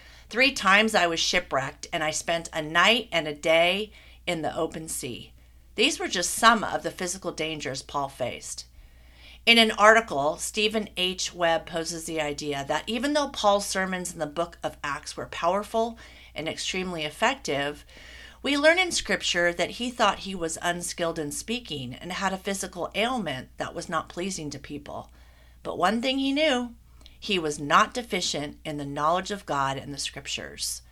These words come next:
The Apostle Paul relied on the Holy Spirit to speak through him, for he proclaimed, "When I am weak, God is strong." He relied on Christ to speak through him.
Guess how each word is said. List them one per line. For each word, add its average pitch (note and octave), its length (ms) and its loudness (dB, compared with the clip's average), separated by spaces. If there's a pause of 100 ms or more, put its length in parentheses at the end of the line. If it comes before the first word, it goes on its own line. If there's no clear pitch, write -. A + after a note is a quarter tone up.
(500)
The B3 120 4
Apostle C#4+ 460 2
Paul A3 280 2
relied F3+ 560 -2
on G3+ 100 2
the E3+ 80 -2
Holy D#3+ 240 -4
Spirit D3+ 360 -4
to D3+ 80 -8
speak C#3+ 300 -8
through D3 220 -2
him, D3 220 -8
for D3+ 160 -10
he E3+ 120 -10
proclaimed, E3 800 -2 (420)
"When G3 220 4
I G#3+ 160 8
am A#3 220 2
weak, G#3+ 260 2
God F3+ 240 6
is E3+ 140 -2
strong." E3+ 640 0 (340)
He A#3+ 180 0
relied A3+ 380 8
on F3 120 4
Christ G3 460 4
to F3 80 -6
speak - 360 -4
through D4 400 0
him. E2+ 500 -10